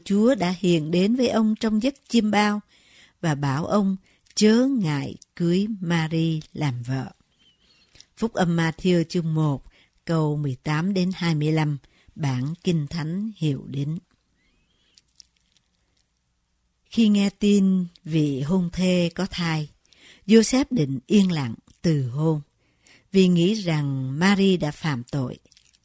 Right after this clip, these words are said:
Theo luật Do Thái thời đó, một thiếu nữ không chồng mà có thai là tội đáng bị xử tử, tức là bị ném đá. Nhưng Joseph là người công chính,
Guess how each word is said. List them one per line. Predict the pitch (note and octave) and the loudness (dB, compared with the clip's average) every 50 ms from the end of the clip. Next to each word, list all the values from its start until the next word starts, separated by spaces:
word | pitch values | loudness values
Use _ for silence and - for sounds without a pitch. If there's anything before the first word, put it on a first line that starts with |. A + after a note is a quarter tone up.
| _ _ _ _ _ _ _ _ _ _ _ _ _ _ _ _ _ _ _ - | _ _ _ _ _ _ _ _ _ _ _ _ _ _ _ _ _ _ _ -2
Theo | - B3 B3+ C4 | 2 4 4 4
luật | B3+ A3+ F3 D3+ - _ | 6 4 4 2 0 _
Do | - D#3+ G3+ A3 | -2 0 0 0
Thái | - A#3 A3+ A3 A#3 C#4 | 2 0 0 0 0 -2
thời | - - F#3+ F3 D3+ B2+ | -2 -2 0 0 0 -2
đó, | A#2 C#3+ C#3+ D3+ D#3 F#3+ A#3+ - - - - - - _ - | -4 -4 -4 -4 -4 -4 -6 -10 -12 -20 -20 -20 -20 _ -4
một | F3+ F3 F#3 F3+ F3 E3 - - | 0 4 4 4 4 2 0 0
thiếu | - C#4+ D4+ | 2 4 6
nữ | D4 A3+ F3+ F#3+ | 6 4 4 2
không | - - B3+ A#3+ A#3 | 2 2 2 2 2
chồng | - - G3 F3+ E3+ E3 D#3+ | 2 2 2 2 4 2 0
mà | D#3 D#3 | -2 -2
có | - A3+ C4+ | -2 -4 -4
thai | - - B3+ A3+ A3+ A3+ A3+ A3 _ _ _ - - _ _ - | -2 -2 0 0 2 0 0 -2 _ _ _ -20 -20 _ _ -4
là | E3 D#3+ D3+ | -2 -2 -2
tội | C#3 - - D#3 C#3+ C3 B2+ B2+ | -2 -2 -2 0 0 0 -2 -2
đáng | D#3 F3 F#3 G3+ A#3 C4 B3 | -2 0 0 0 0 0 -2
bị | G#3 D3 C#3 C3+ C3+ | -2 -2 -2 -4 -4
xử | - - E3 D3 C#3+ D#3 | -4 -2 -2 -2 -2 -2
tử, | E3+ - - C3+ C3 C3+ D3+ F#3+ G#3 _ _ _ _ _ _ _ _ _ _ _ | -4 -4 -4 -4 -2 -4 -4 -8 -10 _ _ _ _ _ _ _ _ _ _ _
tức | - A#3+ A#3+ A#3 | -2 -2 0 0
là | F3+ C#3+ | -2 -2
bị | C#3 C#3+ D3 C3 B2 A#2+ B2+ - | -2 -2 -2 -2 -2 -6 -8 -6
ném | D3+ D#3 E3 E3+ F3+ F#3 | -4 -2 -2 0 -2 -4
đá. | E3 D3 D3 D3 D#3 F#3+ - _ _ _ _ _ _ _ _ _ _ _ _ _ _ _ _ _ _ _ - - | -4 -4 -6 -6 -6 -8 -10 _ _ _ _ _ _ _ _ _ _ _ _ _ _ _ _ _ _ _ -4 2
Nhưng | F#3 G3 G3 F#3+ F#3+ F#3+ | 4 4 6 6 6 6
Joseph | F#3 F#3+ F#3 - - A#3 B3+ - | 6 4 4 4 2 0 0 0
là | A#3+ F#3+ E3+ | 0 0 2
người | E3+ E3 E3 D#3+ | 2 2 2 0
công | - - G#3 A#3 A3+ A3+ A3+ - - | 0 2 2 4 6 4 4 2 2
chính, | A#3 A#3 A3 A#3+ | 0 2 2 2